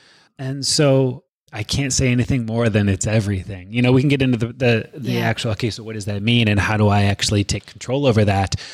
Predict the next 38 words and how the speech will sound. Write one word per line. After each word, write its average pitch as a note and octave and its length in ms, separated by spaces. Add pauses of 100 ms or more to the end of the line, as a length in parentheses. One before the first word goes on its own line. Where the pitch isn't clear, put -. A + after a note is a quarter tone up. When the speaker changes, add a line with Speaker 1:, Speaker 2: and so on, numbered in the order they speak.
(180)
Speaker 1:
But D#3+ 100
it's - 100
a A#3 60
lot E3+ 220
of, G3+ 80
like, F#3+ 180
working C#3 420
out. C3 300 (500)
It's, - 560 (120)
it's C#3+ 380
a C3+ 60
muscle C3 720
that B2+ 180
you B2+ 160
have C#3 380
to B2+ 100
keep - 640 (280)
investing B2 640
into. A2 440
It's F#2+ 160
like B2 160
a, A#2+ 260
you've A2+ 140
gotta B2+ 220
go C3 300
to C3+ 80
the B2 120
gym A2+ 380
for - 160
your A2 160
brain, G#2 500
and A2+ 140
you've G#2+ 140
gotta A#2 200
keep, C#3+ 400 (240)
um, A#2 240
learning A#2+ 420
more A#2+ 380